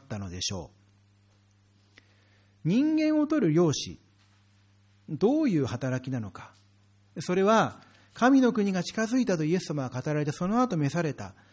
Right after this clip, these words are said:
そのことも含めて思い巡らすと、それは、人々に神の国が訪れていることを、そのことを告げて、神様のご支配を世界に深めていき、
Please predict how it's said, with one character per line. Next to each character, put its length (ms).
そ 140
の 100
こ 100
と 120
も 320
含 240
め 80
て 120
思 220
い 80
巡 180
ら 120
す 140
と、 240
そ 120
れ 120
は、 260
人 240
々 260
に 200
神 320
の 140
国 340
が 100
訪 280
れ 160
て 100
い 100
る 60
こ 140
と 120
を、 160
そ 160
の 120
こ 120
と 180
を 80
告 260
げ 80
て、 260
神 200
様 240
の 80
ご 120
支 140
配 300
を 280
世 220
界 280
に 100
深 260
め 140
て 100
い 160
き、 340